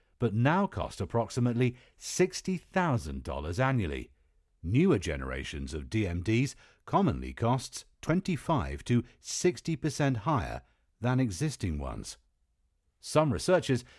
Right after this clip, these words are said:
have suggested that due to the effectiveness of D M Ds, hospital admission rates would decrease, therefore saving healthcare costs.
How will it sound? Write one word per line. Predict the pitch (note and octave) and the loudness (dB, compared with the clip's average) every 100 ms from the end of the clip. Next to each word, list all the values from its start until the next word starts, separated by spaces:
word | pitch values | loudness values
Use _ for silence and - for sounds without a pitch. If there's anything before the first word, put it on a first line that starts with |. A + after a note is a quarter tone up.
| - | -2
have | C3+ | 0
suggested | A#2+ C3 G#2 F#3+ - C3+ A#2 | 0 -2 2 2 2 0 0
that | B2+ - - F#2 | -2 -4 -16 -2
due | D#3+ G3+ | 0 2
to | G#3 | 2
the | B2 | 2
effectiveness | G2 - E3 - F#2+ G2 - - | 0 0 -2 -2 -2 -4 -4 -2
of | F#3+ C#3 | -2 0
D | G2 C#2+ | -4 -4
M | C2 | -6
Ds, | C2 G2+ C#3 - _ _ - | -4 0 0 -2 _ _ -6
hospital | F#3 - F#3 C3 | -6 0 0 2
admission | F#2+ C#3+ - F2 | 2 0 0 -4
rates | C#2+ F2 - - | -2 -4 -6 -6
would | B2+ A2 - F2+ | 0 0 0 -4
decrease, | G2+ F2 E3+ A#2+ - - _ _ | -4 0 0 0 -2 -14 _ _
therefore | D3 D3 - A2+ F#2 | 2 4 4 0 0
saving | - G#3 G3 D2+ C#2 F2+ | 2 2 2 -2 -4 0
healthcare | E3+ - - D2+ C2+ | 0 -2 -4 -6 -4
costs. | E2+ C2+ - - | -4 -4 -8 -18